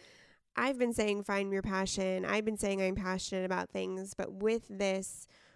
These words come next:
really distinct definition, as well as with Ryan Holiday's insights, who is a very big thought leader on Stoicism, I think that passion is the wrong,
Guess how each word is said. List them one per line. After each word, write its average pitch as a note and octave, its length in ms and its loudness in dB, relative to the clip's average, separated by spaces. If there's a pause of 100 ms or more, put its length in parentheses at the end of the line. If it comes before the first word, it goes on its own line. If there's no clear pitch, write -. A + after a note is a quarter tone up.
(160)
really C4+ 320 2
distinct G#3 480 -2
definition, F#3+ 600 -2
as F#3+ 200 -2
well F#3+ 240 -2
as F#3+ 100 0
with F#3+ 180 0
Ryan F#3 280 4
Holiday's F#3 560 2
insights, F#3 680 -2
who F#3 360 2
is F#3 420 -2
a F#3 140 -4
very F3+ 300 -2
big F3+ 320 -2
thought - 240 -4
leader F3+ 180 -2
on G#3 160 -8
Stoicism, G#3 800 2 (720)
I A3+ 120 2
think C4 240 -4
that A#3+ 180 0
passion G3+ 500 -2
is F#3+ 600 -2
the G3 340 0
wrong, F3+ 760 -2